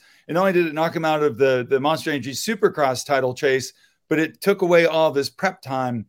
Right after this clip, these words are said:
for outdoors. And I think that, that Aaron and Cooper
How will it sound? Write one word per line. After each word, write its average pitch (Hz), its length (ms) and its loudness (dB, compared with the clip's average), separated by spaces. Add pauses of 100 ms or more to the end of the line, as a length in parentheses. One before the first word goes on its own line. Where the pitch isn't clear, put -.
(280)
for 160 120 2
outdoors. 143 680 0 (340)
And 160 160 -2 (100)
I 180 100 2
think 214 280 -8
that, 135 320 0
that 156 160 0 (120)
Aaron 165 540 0 (100)
and 139 180 -6
Cooper 170 600 2